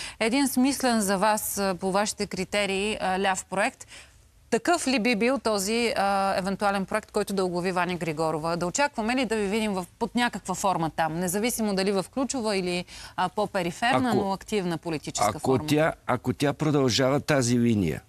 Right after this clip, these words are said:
Speaker 2: тази линия на автентичното ляво, или поне на завръщане към лявото. Разбира се, има много фактори извън това,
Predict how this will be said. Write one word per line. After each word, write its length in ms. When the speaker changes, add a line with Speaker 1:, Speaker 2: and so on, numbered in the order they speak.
Speaker 2:
тази 340
линия 320
на 160
автентичното 840
ляво, 280
или 180
поне 260
на 120
завръщане 640
към 260
лявото. 560
Разбира 380
се, 160
има 140
много 280
фактори 720
извън 500
това, 460